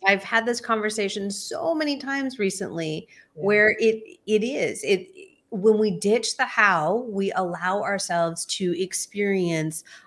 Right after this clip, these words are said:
Speaker 1: abundance, excitement, joy, curiosity,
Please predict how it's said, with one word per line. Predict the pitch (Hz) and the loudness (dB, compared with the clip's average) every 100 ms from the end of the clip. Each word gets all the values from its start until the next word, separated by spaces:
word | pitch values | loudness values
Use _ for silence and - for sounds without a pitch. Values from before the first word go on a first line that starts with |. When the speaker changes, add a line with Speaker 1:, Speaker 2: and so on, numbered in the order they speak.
| - | -6
Speaker 1:
abundance, | 170 185 185 175 165 147 151 - - | 2 4 4 4 2 0 -4 -10 -12
excitement, | 175 - 202 185 185 165 147 - _ _ 170 | -6 0 4 4 2 -4 -4 -8 _ _ -8
joy, | 151 214 190 170 147 151 - | 6 8 10 8 6 0 -8
curiosity, | - 190 175 190 190 226 160 147 | 0 2 6 4 4 2 2 0